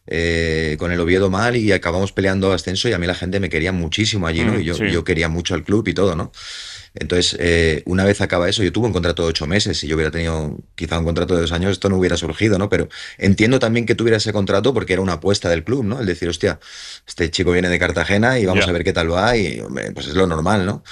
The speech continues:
Speaker 2: Mm.
Speaker 1: Entonces, por esa parte entiendo eso, ¿no? Por otra parte, yo también entiendo, yo venía de Cartagena, había dejado el club y, y les había dicho, "Mira, yo quiero crecer", y, y no me surgió nada, ¿no? Y entonces me salió el Oviedo luego, para mí fue una forma de crecer. Y lo otro,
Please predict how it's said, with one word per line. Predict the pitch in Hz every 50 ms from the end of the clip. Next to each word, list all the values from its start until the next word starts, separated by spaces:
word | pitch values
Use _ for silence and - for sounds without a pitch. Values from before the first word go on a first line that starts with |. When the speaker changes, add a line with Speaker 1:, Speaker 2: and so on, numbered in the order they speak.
| -
Speaker 2:
Mm. | 117 113 104 92 87 -
Speaker 1:
Entonces, | _ - 85 82
por | - 95 90 90
esa | 87 107 101 -
parte | 104 107 110 -
entiendo | 120 104 95 104 101 104 107 104 98 95
eso, | 107 - - 90
¿no? | 85 82 78 - - - - -
Por | - 82
otra | 85 82 - 90 82
parte, | 92 92 95 95 -
yo | 104 98
también | 117 127 131 110 92
entiendo, | 90 87 80 90 87 87 82
yo | 82 80
venía | 82 92 104 104 92
de | 87
Cartagena, | - 90 87 82 90 80 - - 101 127 135 123
había | 98 87 87
dejado | 87 87 - 92 87
el | 85 90
club | 95 95 107 120
y, | 131 127 123 117 110 - - - - - - - -
y | - - 104 101 101 98
les | 104 98 -
había | 95 87 95 92
dicho, | 92 92 - 92
"Mira, | 92 98 95 85
yo | 80 82
quiero | - 98 95 92
crecer", | - 90 85 - - 101 117 120
y, | 135 127 101
y | 90 82 67 78 87
no | 90
me | 90 87
surgió | - - 90 87 - 92 85
nada, | 92 90 82 -
¿no? | 95 107 - -
Y |
entonces | 87 78 85 90 90
me | 95 90
salió | - 85 82 85
el | 92 92
Oviedo | 87 92 92 90 90
luego, | 92 95 110 139 143 139 - - - - -
para | - 85 82
mí | 85 90
fue | 92 110
una | 117 107
forma | - - 95 92 90
de | 87 85
crecer. | 85 82 80 - - 123 113 - - - - - - - - - - - - -
Y | - - 101
lo | 98 95 95
otro, | 104 101 - 135 147 170 190 _